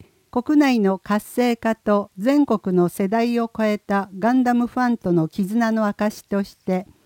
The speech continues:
機動戦士ガンダムのオリジナルマンホールを設置されており、この度オリジナルデザインのガンダムマンホール二、二枚が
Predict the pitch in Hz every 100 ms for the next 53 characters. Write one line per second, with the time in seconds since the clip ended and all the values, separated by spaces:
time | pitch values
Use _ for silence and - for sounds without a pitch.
0 | _ _ _ _ - 262 285 269 - 285
1 | 269 - 190 190 233 254 220 190 175 165
2 | 160 _ - 190 247 247 240 226 233 233
3 | 233 - 240 220 175 156 - 190 - 214
4 | - 196 190 - 185 180 175 170 175 _
5 | _ _ _ _ - 254 262 226 180 180
6 | - - 190 240 247 240 226 226 226 226
7 | 240 214 185 165 160 180 214 247 233 226
8 | 220 226 233 233 240 220 165 160 - -
9 | 170 - _ _ - 240 277 240 196 190
10 | 185